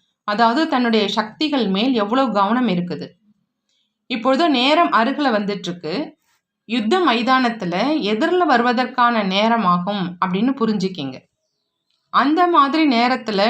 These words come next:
நாலாபுறத்திலும் தன்மேல் அனைத்து சக்திகளினுடைய கவனம் இருக்கணும். ஒருவேளை கொஞ்சமாவது கவனம் குறைவாக இருக்குது அப்படின்னா,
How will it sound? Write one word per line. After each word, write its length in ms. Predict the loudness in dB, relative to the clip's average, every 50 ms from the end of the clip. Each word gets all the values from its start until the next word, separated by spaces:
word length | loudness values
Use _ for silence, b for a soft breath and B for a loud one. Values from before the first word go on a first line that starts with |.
| 2
நாலாபுறத்திலும் 1080 | 4 4 4 4 4 4 4 2 2 0 0 0 0 0 0 -2 -2 -2 0 0 0 0 0
தன்மேல் 520 | 0 0 0 2 2 2 2 2 2 0 0
அனைத்து 400 | 0 0 2 0 0 -2 -4 -6 -2
சக்திகளினுடைய 800 | -2 -2 -4 -4 -4 -6 -4 -2 0 0 0 0 0 0 -2 0
கவனம் 400 | 0 0 2 2 2 0 0 0
இருக்கணும். 380 | -2 -2 -4 -6 -10 -14 -16 _ _ _ _ _ _ _ _ _ _ _ _ _ _ _ _ _ _ _ _
ஒருவேளை 480 | 0 0 2 2 2 2 2 0 0 0
கொஞ்சமாவது 640 | 0 0 0 2 2 2 2 4 4 4 2 0 0
கவனம் 400 | 2 2 4 4 4 2 2 0
குறைவாக 440 | 0 0 0 0 2 2 0 0 0 -2
இருக்குது 360 | -2 -4 -2 -4 -2 -2 -2
அப்படின்னா, 440 | -4 -2 -2 -4 -2 -2 -2 -2 -2